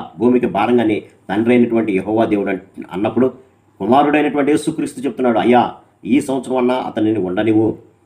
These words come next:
ఈ సంవత్సరము నా వాక్యాన్ని సమృద్ధిగా అతనికి వినిపిస్తాను, నిరంతరము కూడా నా యొక్క వా-, అతనికి వినిపిస్తూ ఉంటాడు, మారు మనసు పొందుతాడేమో, ఈ ఒక్క సంవత్సరం అయ్యా ఉండనివ్వు" అని ప్రభువు మన గురించి విజ్ఞాపన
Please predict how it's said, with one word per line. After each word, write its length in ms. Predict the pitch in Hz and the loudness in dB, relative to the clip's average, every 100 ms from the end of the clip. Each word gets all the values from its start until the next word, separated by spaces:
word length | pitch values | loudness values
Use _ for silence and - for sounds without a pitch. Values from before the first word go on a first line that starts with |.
| _ _ _ 98 | _ _ _ 0
ఈ 120 | 139 | 2
సంవత్సరము 420 | 143 156 - 151 | 2 -2 0 0
నా 120 | 131 | 2
వాక్యాన్ని 460 | 110 127 - 139 131 | 2 0 0 0 0
సమృద్ధిగా 600 | - 123 143 131 139 139 | 0 0 0 -2 0 0
అతనికి 360 | 127 123 131 120 | 0 -2 0 0
వినిపిస్తాను, 600 | 110 - - 143 143 107 - 113 | 0 0 -2 0 0 0 -6 -4
నిరంతరము 460 | 120 151 156 156 | 0 2 2 2
కూడా 420 | 151 151 131 120 - - _ - | 2 2 4 2 0 -14 _ 0
నా 120 | 120 | 2
యొక్క 180 | 131 127 | 4 2
వా-, 240 | 101 131 | 2 0
అతనికి 340 | 127 147 139 139 | 0 0 2 4
వినిపిస్తూ 480 | 110 151 160 - 160 | 4 6 4 4 2
ఉంటాడు, 420 | 147 131 135 131 | 2 -2 0 0
మారు 300 | 101 110 127 | 0 0 0
మనసు 220 | 127 120 - | -2 -4 -6
పొందుతాడేమో, 520 | 110 110 110 107 104 - _ | -6 -2 -2 -2 -4 -8 _
ఈ 80 | 92 | -2
ఒక్క 200 | 101 104 | -2 -2
సంవత్సరం 380 | 120 110 104 104 | -6 -6 -6 -4
అయ్యా 180 | 101 101 | -2 -2
ఉండనివ్వు" 520 | 90 92 92 92 82 - | -2 -2 -2 -2 -4 -8
అని 260 | 98 95 - _ - | -6 -6 -8 _ -8
ప్రభువు 520 | 101 107 123 120 120 107 | -2 4 6 6 2 -2
మన 200 | 101 98 | -4 -2
గురించి 260 | 104 104 | -2 -2
విజ్ఞాపన 440 | 95 87 101 95 | -2 -2 -4 -4